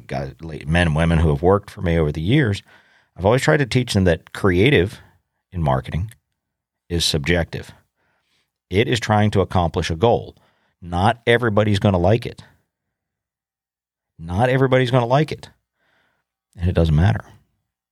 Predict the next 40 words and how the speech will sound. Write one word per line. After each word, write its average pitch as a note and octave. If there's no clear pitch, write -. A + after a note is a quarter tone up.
It's D#2
subjective. E2
If -
you F2+
like G2
it, -
great. -
If, E2+
you F2
know, D2+
when F2
you D#2+
do D#2+
client D#3+
work, C2+
when E2+
I've D#2+
done, D#2
you D2+
know, D#2
I've D2+
done C#2+
mountains E2
and D2
mountains F#2+
of C#2
client C#2
work, G#2
um, B1
when F2+
you E2+
do F2
client D#3
work, D2
when F#2+
the F#2+
client -
doesn't E2
like B2
it, -